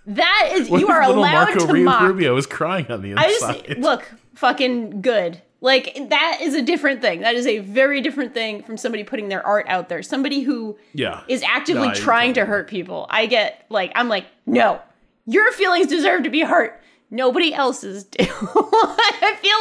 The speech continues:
Speaker 1: like the mean kindergarten teacher or something, like, "No, you can have your feelings hurt. Everybody
Speaker 2: Yeah, that's,
Speaker 1: else,
Speaker 2: that's
Speaker 1: play
Speaker 2: not
Speaker 1: with
Speaker 2: how
Speaker 1: your
Speaker 2: kindergarten
Speaker 1: crayons."
Speaker 2: works. That's not, that Danielle did
Speaker 1: Oh,
Speaker 2: not
Speaker 1: it's
Speaker 2: teach
Speaker 1: not?
Speaker 2: kindergarten.
Speaker 1: Oh,
Speaker 2: You
Speaker 1: I thought
Speaker 2: nuts.
Speaker 1: that's,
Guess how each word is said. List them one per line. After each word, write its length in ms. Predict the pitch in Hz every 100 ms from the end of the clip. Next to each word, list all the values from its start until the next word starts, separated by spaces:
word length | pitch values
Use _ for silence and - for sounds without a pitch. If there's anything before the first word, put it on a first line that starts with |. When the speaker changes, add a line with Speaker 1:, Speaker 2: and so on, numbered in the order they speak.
| 415
Speaker 1:
like 120 | 294
the 80 | 415 311
mean 360 | 294 294 311
kindergarten 600 | 311 277 277 233 214 233
teacher 400 | 285 208 190 214
or 80 | 208
something, 380 | 220 220 208 202
like, 220 | 208 175 _ - _
"No, 380 | 240 254 220 190 - _ _ _ _ _ _
you 160 | 262 403
can 140 | 415
have 160 | 370 330
your 140 | 349
feelings 380 | - 359 269 240
hurt. 240 | 220 220 - _ _ _ -
Everybody 380 | 392 415 392
Speaker 2:
Yeah, 60 | 381
that's, 100 | 311
Speaker 1:
else, 160 | 277 -
Speaker 2:
that's 160 | 117 -
Speaker 1:
play 100 | -
Speaker 2:
not 80 |
Speaker 1:
with 80 | 143
Speaker 2:
how 60 | 147
Speaker 1:
your 60 | 135
Speaker 2:
kindergarten 600 | - 131 262 226 202 -
Speaker 1:
crayons." 0 |
Speaker 2:
works. 440 | 110 131 - -
That's 280 | - 120 -
not, 440 | 107 104 90 98 95
that 160 | 104
Danielle 340 | 95 104 110 107
did 120 | 107
Speaker 1:
Oh, 60 | 101
Speaker 2:
not 100 | 104
Speaker 1:
it's 80 |
Speaker 2:
teach 60 | 113
Speaker 1:
not? 180 | 113 214
Speaker 2:
kindergarten. 600 | 104 95 90 85 87 101
Speaker 1:
Oh, 60 | 226
Speaker 2:
You 60 | 208
Speaker 1:
I 60 |
thought 220 | 208 233
Speaker 2:
nuts. 360 | 226 226 - -
Speaker 1:
that's, 300 | 339 349 240